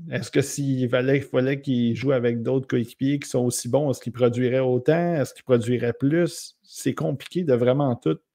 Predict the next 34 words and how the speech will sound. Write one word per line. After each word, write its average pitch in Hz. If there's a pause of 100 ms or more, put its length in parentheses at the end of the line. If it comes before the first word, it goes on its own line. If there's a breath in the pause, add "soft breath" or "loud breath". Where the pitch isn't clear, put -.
(800)
de 120
mon 127
côté, 131
c'est 127
compliqué 127
de 160
vraiment 131
tout -
mettre 127
ça 151 (1400 soft breath)
dans 113
un, 113
un 120
pot 156
parce 123
que 117 (540)
on 139
le 135
sait 127
pas, 151 (140)
tu -
sais, 156
on 127
le 123
sait 127
pas 170
avec 127
cette 120
équipe-là 131
qui 143
est 113
pas 131
super 120
bonne. 147